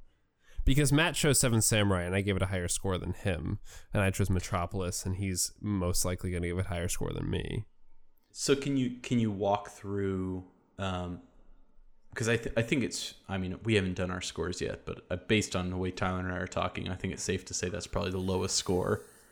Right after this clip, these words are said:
Speaker 2: Um,
Speaker 1: Yeah.
Speaker 2: what was it that held it back for you? Why wouldn't you wanna watch it again?
Speaker 1: Uh, you know, I, I don't know. It was, it was, uh,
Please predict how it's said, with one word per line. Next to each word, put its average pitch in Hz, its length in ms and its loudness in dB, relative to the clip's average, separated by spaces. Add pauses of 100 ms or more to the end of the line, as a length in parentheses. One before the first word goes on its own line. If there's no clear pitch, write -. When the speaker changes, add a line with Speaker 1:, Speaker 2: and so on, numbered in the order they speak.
(580)
Speaker 2:
Um, 95 500 4
Speaker 1:
Yeah. - 120 2 (160)
Speaker 2:
what 127 220 4
was 139 200 2
it - 80 -6
that 120 100 0
held 127 240 4
it 113 140 2
back 123 240 2
for - 140 -12
you? 95 180 -10 (100)
Why 98 140 2
wouldn't 107 200 0
you 104 80 -2
wanna 98 140 -2
watch 95 260 -4
it 92 60 -4
again? 95 340 -4
Speaker 1:
Uh, 247 340 6 (100)
you 220 100 2
know, 233 140 0 (100)
I, 175 140 -4 (840)
I 160 140 -2
don't 180 160 4
know. 165 200 4
It 113 140 4
was, 113 440 4
it 113 140 4
was, 107 520 2
uh, 98 380 0